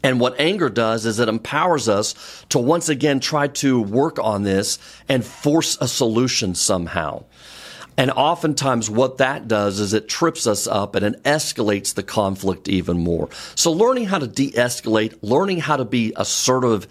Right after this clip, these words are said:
and to speak from your unmet needs in the relationship, learning how to manage and address issues in the relationship that aren't gonna easily go away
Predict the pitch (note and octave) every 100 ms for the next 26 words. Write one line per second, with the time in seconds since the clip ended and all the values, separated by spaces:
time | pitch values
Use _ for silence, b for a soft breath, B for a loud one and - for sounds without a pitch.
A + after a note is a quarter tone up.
0 | B B - A2 - - - - D3 C#3
1 | - - B2+ B2 A#2+ B2 A2+ A#2 A2+ A2
2 | - B2 B2+ A#2+ G#2 G#2+ B2 D3 A#2+ G#2
3 | G2 F#2 F#2 F2+ - E2+ - F2+ F2 B
4 | B B C3+ D#3+ E3 C#3 C3 - A#2+ G#2
5 | A2 A#2 A#2+ A2+ - G2+ E2+ G2 G#2+ C#3
6 | - - - B B B C#3+ C3+ - A2
7 | G#2 - A#2 G2+ G2 G2 G2 G2 - A2
8 | - B B B2+ D3 D3+ F3+ D3 F3 D3+
9 | C#3 D3+ C#3 C3+ A2 A#2+ G#2+ G#2 G2 A2+
10 | G#2+ G2+